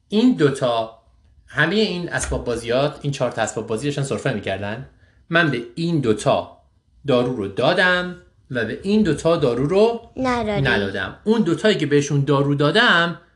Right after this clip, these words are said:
Speaker 1: هر دوشون خوب شدن. ولی اون دوتایی که بهشون ندادم هنوز سرفه می‌کنن. دیگه باید قبول کنی که این دارو اثر داره، درسته؟
Speaker 2: نه. بخاطر اینکه شاید به اونایی که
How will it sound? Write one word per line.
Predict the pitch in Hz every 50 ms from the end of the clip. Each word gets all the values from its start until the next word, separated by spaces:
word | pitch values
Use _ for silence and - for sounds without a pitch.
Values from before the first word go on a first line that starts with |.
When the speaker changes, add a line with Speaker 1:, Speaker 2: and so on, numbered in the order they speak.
| _ _
Speaker 1:
هر | - - 233 233
دوشون | 233 226 233 262 254
خوب | - 254 -
شدن. | - 220 196 190 190 185 - - _ _ _ _ - - _ _ -
ولی | 143 131 147
اون | 156 156
دوتایی | 143 139 - 160 160
که | 151
بهشون | 135 135 131 - 143 131
ندادم | 131 123 123 123 151 175 190 - -
هنوز | 127 117 131 175 180
سرفه | - - 131 127 - 190
می‌کنن. | 170 143 131 131 117 117 123 139 - _ - - - - - - -
دیگه | - 147 139 131 139 220 254
باید | 214 208 175 165 165 180 196 196
قبول | 190 - 147 131 127 143 185 196 151
کنی | - - 165 160 156
که | 143 - 143
این | 139 139 139
دارو | 127 117 117 123
اثر | 120 107 104 - - 113 104
داره، | 90 90 98 90 98
درسته؟ | 120 147 165 - - - 156 156 170 185 180 - - _ - -
Speaker 2:
نه. | 240 247 240 240 247 285 359 659 - - - _ _ _ _ _ _ _ _ _ _ _ _ _ _ _ - - - - - _ - 277
بخاطر | 294 294 302 277 311
اینکه | 349 381 403 403 403 381 339 330
شاید | - - - 381 370 392 415 403 392 349 349
به | 370 339
اونایی | 320 311 311 311 - 359
که | 349 403 403